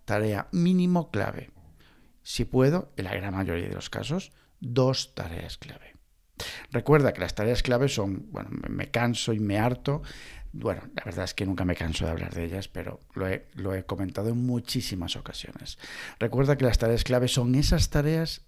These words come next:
de verdad. Esas tareas que están directamente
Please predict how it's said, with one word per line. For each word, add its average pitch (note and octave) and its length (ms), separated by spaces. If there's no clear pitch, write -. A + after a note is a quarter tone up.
de G2+ 180
verdad. E2+ 360
Esas - 320
tareas D#3 380
que - 140
están D3 400
directamente D#3+ 1200